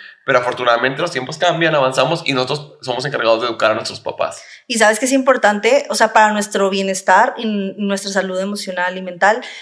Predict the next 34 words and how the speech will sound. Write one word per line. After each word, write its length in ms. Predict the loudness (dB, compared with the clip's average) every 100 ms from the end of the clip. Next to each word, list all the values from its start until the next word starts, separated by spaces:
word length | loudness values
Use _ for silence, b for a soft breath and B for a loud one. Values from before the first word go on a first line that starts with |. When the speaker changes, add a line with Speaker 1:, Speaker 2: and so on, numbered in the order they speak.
| B
Speaker 2:
que 80 | -2
no 80 | 0
nos 140 | 0
tomemos 240 | 0 0 0
las 100 | 0
cosas 220 | -2 -4
personales. 680 | -4 -4 -4 -4 -6 -10 -6
O 100 | 2
sea, 260 | 4 2 B B B -4
nuestros 240 | 0 2
papás 200 | 4 4
no 120 | 6
lo 140 | 6 8
hacen 440 | 6 4 2 2
con 120 | 0
la 60 | 0
intención 520 | 0 -4 -4 -2 -2
de 120 | -2
chingarnos, 560 | -2 0 4 4 2 0
de 80 | 2
jodernos, 640 | 2 4 2 2 -2 0
de 40 | -2
hacernos 280 | -2 -6 -6
infelices. 640 | -4 -4 -6 -6 -6 -8 _ _
Literal, 360 | -6 2 4 4
ellos 200 | 0 -2
piensan 320 | -2 -2 -2
que 60 | -2
están 160 | -2
haciendo 240 | -2 -4 -4
lo 80 | -4
mejor 260 | -6 -4
para 160 | -2 0
nosotros 500 | -2 -6 -4 -6